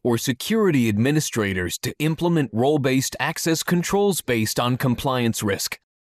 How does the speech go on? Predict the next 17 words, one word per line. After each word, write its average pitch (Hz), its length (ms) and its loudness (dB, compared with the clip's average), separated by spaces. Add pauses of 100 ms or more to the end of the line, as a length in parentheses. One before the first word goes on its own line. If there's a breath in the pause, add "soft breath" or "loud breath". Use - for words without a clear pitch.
(680)
I 180 160 0
P 180 220 2
friendliness. 120 840 -2 (160)
Companies 175 520 0
must 139 380 -2
protect 160 500 -2
intellectual 151 800 0
property 139 500 -2
such 107 320 -2
as 117 160 0
copyrights 117 760 0
and 123 160 0
trademarks 139 640 0
to 151 180 2
avoid 147 340 2
liability 123 680 2
risks. - 440 -4